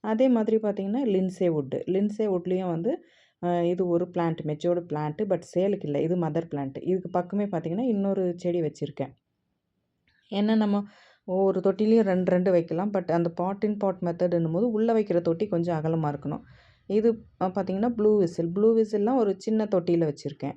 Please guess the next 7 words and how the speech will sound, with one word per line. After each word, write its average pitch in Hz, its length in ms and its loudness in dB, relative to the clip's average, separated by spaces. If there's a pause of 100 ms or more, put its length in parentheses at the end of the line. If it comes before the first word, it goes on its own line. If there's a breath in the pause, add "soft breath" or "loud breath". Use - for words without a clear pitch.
அ, 160 140 -2
இதுக்கு 165 260 -8
பார்த்தீங்கன்னா, 165 380 -4
பெரிய 165 340 0
டப் 151 200 -4
எடுக்கல. 147 400 -2 (640 soft breath)
அடுத்தது 180 680 -2